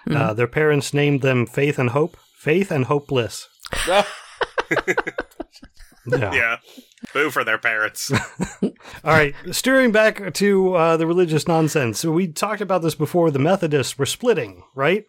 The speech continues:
Speaker 1: Yep.
Speaker 2: And they're basically
Speaker 4: Yes.
Speaker 2: splitting over the same reason, the, the, the hate for the L G B T Q. They just, there was a group of them that they were not able to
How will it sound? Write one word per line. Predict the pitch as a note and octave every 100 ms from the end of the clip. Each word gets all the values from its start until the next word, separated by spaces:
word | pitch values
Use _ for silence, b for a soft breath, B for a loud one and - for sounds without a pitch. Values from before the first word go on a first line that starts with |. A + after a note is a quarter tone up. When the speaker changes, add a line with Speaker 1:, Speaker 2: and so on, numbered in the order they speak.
| b b b
Speaker 1:
Yep. | D#3+ -
Speaker 2:
And | B2+ C3 C3+
they're | D3
basically | E3+ C#4 B3+ G3+ F#3
Speaker 4:
Yes. | A#3
Speaker 2:
splitting | F3 E3 F3
over | D3+ D#3+
the | D#3
same | G3 G3 G#3
reason, | C#4 F#3+ B2 A#2
the, | C3 C3+
the, | B2+ C#3+ C3+ B2
the | C#3 D3+ D3+
hate | - F#3 G#3+
for | -
the | F3
L | F#3 F3
G | F3
B | E3+ F3+
T | F#3
Q. | - G3+ C3
They | B2 B2
just, | D#3 C#3 - b b -
there | C#3
was | D3
a | D#3
group | F3+ G3+
of | A3
them | F3+ G3
that | E3 C#3
they | D#3
were | C#3 C#3+ C3+ - B B
not | A#2+ C3 F3+ A#3 -
able | F3+ G3+ G#3 G#3
to | G3+ D#3+ C#3+ C#3 C3+ -